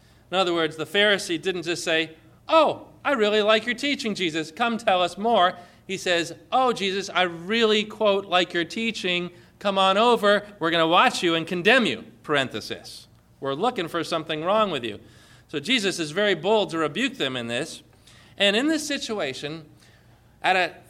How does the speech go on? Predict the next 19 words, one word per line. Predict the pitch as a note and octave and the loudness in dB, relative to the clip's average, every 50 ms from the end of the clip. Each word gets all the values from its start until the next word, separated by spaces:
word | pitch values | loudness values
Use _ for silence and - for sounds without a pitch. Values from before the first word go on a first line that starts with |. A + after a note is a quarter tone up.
| - - | 0 4
Pharisee's | A3 A#3 C4 C#4 C4+ B3+ B3+ B3+ B3 A#3 - | 6 6 6 6 4 2 0 -4 -4 -4 0
house, | A3 F#3 D#3+ D#3 F3 F3 - | 2 4 6 6 6 4 2
the | - D#3+ | -6 -6
chief | C#3+ - - - B3+ C4 A#3+ - | -6 -6 -8 -6 -6 -6 -6 -6
of | A3 | -6
the | G3+ F#3+ | -6 -6
Pharisees, | F#3+ - F3 D#3+ D#3 D3+ D3+ C#3+ - - D3+ C#3 C3+ C3 C3+ C3 C3 - - - _ _ _ _ _ _ _ _ _ | -4 -2 0 0 2 2 0 -2 -4 -8 -6 -6 -6 -6 -8 -10 -12 -16 -20 -20 _ _ _ _ _ _ _ _ _
we | F#3 A3 | -2 -2
got | A3+ G3 F#3+ E3+ | 2 4 6 6
a | E3 F3+ | 6 4
whole | - C#3+ G#3+ B3+ C4+ C4 | 4 2 0 0 2 0
bunch | G3+ G#3+ A3 A3 G#3 G#3+ | 0 0 0 0 0 -4
of | F#3 - | -6 -6
people, | - G3+ G3+ F#3+ - D#3 C#3+ D3 D3+ D3+ | -4 -6 -6 -4 -4 -2 -2 -2 -2 0
religious | D3 D#3 D#3 D3 F3+ A#3+ A#3+ G#3+ A3 G#3 - | 0 -2 -2 0 0 -2 -2 -2 -6 -4 -4
attendees, | F#3+ - - - G#3 G3+ G3 F3+ D3 C#3 C#3+ D3 C#3+ C#3+ | -8 -8 -4 -4 -2 -2 -2 -2 -2 -2 -2 -4 -6 -10
who | - D3+ D#3 | -12 -6 -4
are | D3 C#3 | -4 -4
clambering | C#3+ - - - G3 G#3+ A#3 C4 C4+ B3 B3+ B3 A#3+ A#3+ A#3 A#3 A#3 A#3 A3+ A3+ A3+ A3 - | -4 -8 -8 -2 0 0 2 2 2 2 0 0 2 0 0 0 -2 -2 -2 -4 -6 -8 -10